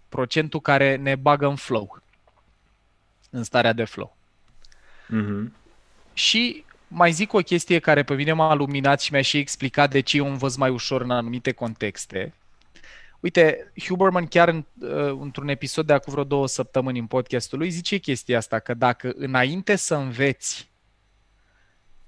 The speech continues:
Speaker 1: faci o activitate fizică care nu prea ți iese, gen yoga, aruncarea la coș de la trei puncte la basket, chestii fizice care necesită sincronizare și nu ți iese,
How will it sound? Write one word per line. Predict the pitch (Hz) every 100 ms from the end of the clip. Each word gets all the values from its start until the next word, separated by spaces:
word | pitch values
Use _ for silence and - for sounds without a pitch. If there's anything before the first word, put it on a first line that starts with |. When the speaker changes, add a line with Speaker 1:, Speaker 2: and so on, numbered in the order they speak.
| -
Speaker 1:
faci | - - 156 180 -
o |
activitate | 220 185 165 139 147 156 160 151
fizică | - 147 131 123 - 120 104 _ _ _ _
care | 156 143
nu | 139 160
prea | 202 196
ți | - 147
iese, | 123 - 110 113 - _ _
gen | - 165 151
yoga, | 120 117 110 120 117 117 113 -
aruncarea | - 147 147 160 151
la | 143 143
coș | 139 147 127 -
de | -
la | 135 131
trei | - 135
puncte | 120 127 123 127
la | 120
basket, | 113 107 104 - 107 -
chestii | - 220 - 185
fizice | - 185 185 170
care | 170 160
necesită | 156 151 170 - 170 156 147 - -
sincronizare | - - 143 143 139 131 127
și | 120 -
nu | 131 160
ți | 175 160
iese, | 127 - 110